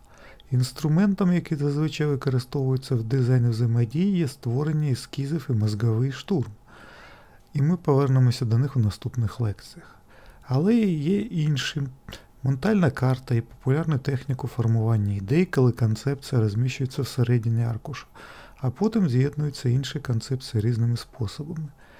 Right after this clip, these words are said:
щоб отримати дерево понять, що представляє загальну проблемну область.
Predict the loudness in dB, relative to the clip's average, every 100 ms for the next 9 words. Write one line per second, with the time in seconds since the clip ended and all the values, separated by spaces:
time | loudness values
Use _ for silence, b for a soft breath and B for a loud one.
0 | B B -6 -2 -2 0 0 0 0 2
1 | 4 4 2 -2 B B B B -20 -2
2 | 2 4 2 -2 -8 -18 -14 -8 -6 -6
3 | -10 -4 0 2 2 0 0 0 0 -2
4 | -2 0 0 2 0 -2 -4 -6 -10 -10
5 | -20